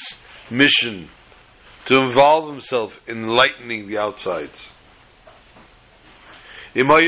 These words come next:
<coughs> This is therefore what the Gemara tells us. If the man lived in an attic,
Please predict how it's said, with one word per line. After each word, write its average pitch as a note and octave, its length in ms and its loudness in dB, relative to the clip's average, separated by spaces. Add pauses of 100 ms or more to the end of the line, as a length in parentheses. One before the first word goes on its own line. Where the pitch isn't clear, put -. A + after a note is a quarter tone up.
(4000)
<coughs> - 320 -2
This G3 220 -8
is F3 100 -12
therefore F3 400 2
what F#3 140 0
the E3 80 -8
Gemara D#3 240 -2
tells E3+ 320 -2
us. D#3+ 320 -4 (440)
If B2 140 0
the C#3 80 2
man D3+ 320 2
lived E3 240 2
in D#3 80 0
an D3+ 160 -4
attic, E3+ 500 0